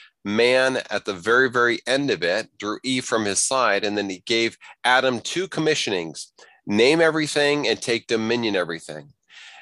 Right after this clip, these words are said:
And Adam messed up, the fall came into this earth, and everything under his dominion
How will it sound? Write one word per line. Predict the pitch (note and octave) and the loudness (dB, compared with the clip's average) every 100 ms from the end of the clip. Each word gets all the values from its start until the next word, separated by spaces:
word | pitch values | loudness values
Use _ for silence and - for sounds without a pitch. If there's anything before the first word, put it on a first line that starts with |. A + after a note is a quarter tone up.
| - | -2
And | A2+ G#2+ F#2+ | 2 4 2
Adam | A2 A#2+ B2 A#2 - | 2 2 2 0 -2
messed | G2+ G2+ A2+ A2+ - | -4 0 0 0 0
up, | D3 D#3+ - | 0 0 -4
the | - F2 | -8 -8
fall | - B2 C3 | -2 0 0
came | C3 C#3 C3+ | 0 -2 -2
into | B2+ C3 | -2 -2
this | B2+ A#2 B2+ | -4 -2 -2
earth, | C3 A#2 | -2 -2
and | G2+ - | -4 -2
everything | B2+ E3+ - D#3+ | -2 -4 -4 -4
under | F#2+ B2 A#2+ | -2 -2 -4
his | B2 A#2+ | -6 -6
dominion | - G#2+ G2+ F2+ F#2 F#2+ F#2 | -4 -4 -2 -2 -2 -2 -4